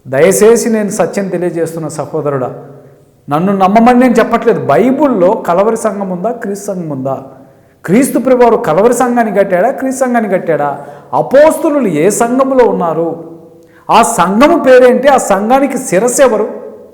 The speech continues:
అనేది నువ్వు బైబిల్లో తెలుసుకో. ఈవెన్ సతీష్ కుమార్ని అడుగు, "అయ్యా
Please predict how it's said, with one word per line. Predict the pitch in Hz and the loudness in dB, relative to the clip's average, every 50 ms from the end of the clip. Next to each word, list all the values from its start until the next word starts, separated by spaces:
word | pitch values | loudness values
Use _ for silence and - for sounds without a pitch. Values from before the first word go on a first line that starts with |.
| - _ _ _ _ _ - | -20 _ _ _ _ _ -8
అనేది | 156 185 220 220 262 | -4 0 0 0 0
నువ్వు | 254 240 - - | 0 -2 0 0
బైబిల్లో | 143 151 180 185 240 240 233 | 0 0 0 0 0 0 -2
తెలుసుకో. | - - 160 - - - - 156 - - - - - _ - 196 | -2 -2 -8 -10 -10 -12 -12 -14 -14 -14 -20 -20 -18 _ -2 0
ఈవెన్ | 247 311 311 - | 2 2 2 0
సతీష్ | - - 185 185 - 349 349 - | 0 -2 -2 0 2 0 0 0
కుమార్ని | 370 359 349 320 294 247 233 | -2 0 2 2 2 4 2
అడుగు, | 220 220 - - - - - - - - - - - - _ - | 2 0 -2 -4 -10 -12 -16 -18 -20 -20 -20 -20 -20 -14 _ 0
"అయ్యా | 170 220 247 262 269 277 269 247 | 4 4 6 6 6 4 2 0